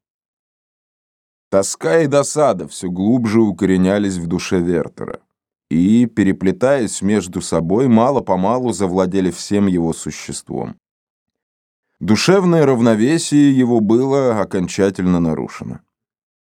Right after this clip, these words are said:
Лихорадочное возбуждение потрясало весь его организм и оказывало на него губительное действие,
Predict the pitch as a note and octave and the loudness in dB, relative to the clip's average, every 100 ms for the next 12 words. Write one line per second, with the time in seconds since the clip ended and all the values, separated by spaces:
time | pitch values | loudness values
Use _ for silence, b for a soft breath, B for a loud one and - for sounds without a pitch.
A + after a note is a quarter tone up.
0 | - F#2 F2+ A2+ D3 C3+ A#2 A#2+ A2+ A2 | -2 0 2 2 2 0 -4 -2 0 0
1 | G2+ G2 G2+ G#2+ C#3+ A2+ F#2 F#2 F#2+ F#2+ | 0 0 0 0 2 2 0 -4 -2 -2
2 | - C3 C3 G2 F#2+ G2 - F#2 F2 E2+ | 0 -2 0 0 0 -2 -2 -2 0 0
3 | F2+ G#2+ D#3 E3+ C#3+ b b b b b | 0 0 0 -2 -4 b b b b b
4 | A#2+ C#3+ G#3+ E3+ E3 D#3 C3+ B2+ B2 D#3 | 0 0 0 0 0 2 2 4 2 0
5 | C#3 B2+ C3+ D#3 C3+ C3+ C3 A2+ G2 D2 | 0 0 -2 0 0 2 2 2 0 0
6 | - C#2 B1 - | -4 -8 -8 -10